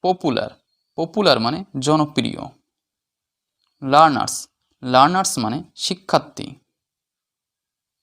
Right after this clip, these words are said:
অলওয়েজ, অলওয়েজ মানে সর্বদা।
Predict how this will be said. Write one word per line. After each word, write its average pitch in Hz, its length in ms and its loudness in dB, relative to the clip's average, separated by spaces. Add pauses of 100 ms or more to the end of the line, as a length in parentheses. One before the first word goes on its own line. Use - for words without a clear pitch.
(320)
অলওয়েজ, 147 560 -2 (400)
অলওয়েজ 151 420 0
মানে 123 200 0 (160)
সর্বদা। 160 640 2